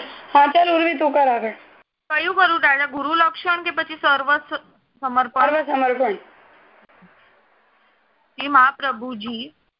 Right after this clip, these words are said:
Speaker 2: સિદ્ધાંત રહસ્ય ગ્રંથમાં બ્રહ્મ-, બ્રહ્મ સંબંધ કે બા-,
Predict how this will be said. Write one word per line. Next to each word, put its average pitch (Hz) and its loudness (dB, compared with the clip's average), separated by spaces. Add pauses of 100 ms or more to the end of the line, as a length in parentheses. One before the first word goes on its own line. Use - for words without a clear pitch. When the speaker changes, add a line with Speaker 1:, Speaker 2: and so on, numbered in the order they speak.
(880)
Speaker 2:
સિદ્ધાંત 247 2
રહસ્ય 226 0
ગ્રંથમાં 220 0
બ્રહ્મ-, 214 -2 (360)
બ્રહ્મ 240 0
સંબંધ 240 -2
કે 269 -2
બા-, 214 0